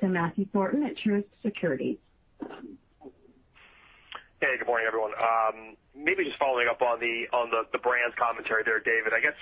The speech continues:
Speaker 2: y-, y-, you know, h-, how far are we from seeing, um, commerce enabled, uh, you know, enabled on the platform with a, with a first step maybe being a partnership with someone like a, like a Shopify or, or, or a comparable? I'm kinda curious, any, any thoughts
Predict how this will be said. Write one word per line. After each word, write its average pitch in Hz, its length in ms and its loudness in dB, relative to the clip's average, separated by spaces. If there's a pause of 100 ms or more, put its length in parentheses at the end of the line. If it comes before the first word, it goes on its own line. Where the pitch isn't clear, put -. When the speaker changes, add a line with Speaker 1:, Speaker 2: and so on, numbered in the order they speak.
(160)
Speaker 2:
y-, - 180 -18
y-, 131 220 -18 (100)
you 170 160 -2
know, 127 180 2
h-, - 280 -6
how 262 280 0
far 190 220 2
are 139 40 2
we 131 400 -2 (600)
from 123 360 2 (180)
seeing, 123 580 -2
um, 110 440 2
commerce 117 600 0
enabled, 113 520 0
uh, 107 40 -4
you 107 320 -4
know, 113 80 2
enabled 120 280 0
on 113 100 2
the 110 100 -2
platform 110 540 0
with 113 100 2
a, 110 160 2
with 110 80 2
a 107 160 0
first 120 180 0
step 117 200 -2
maybe 110 260 -2
being 110 160 0
a 107 80 -2
partnership 110 460 -2
with 113 120 -4
someone 110 220 0
like 107 160 -2
a, 110 200 0 (600)
like 120 120 -2
a 113 160 0
Shopify 113 520 0
or, 107 160 2 (200)
or, 117 360 2
or 117 200 2
a - 40 -12
comparable? 113 560 -2
I'm 107 100 -2
kinda 123 220 -2
curious, 117 480 0
any, 117 220 -4 (500)
any 127 240 -2
thoughts 117 320 0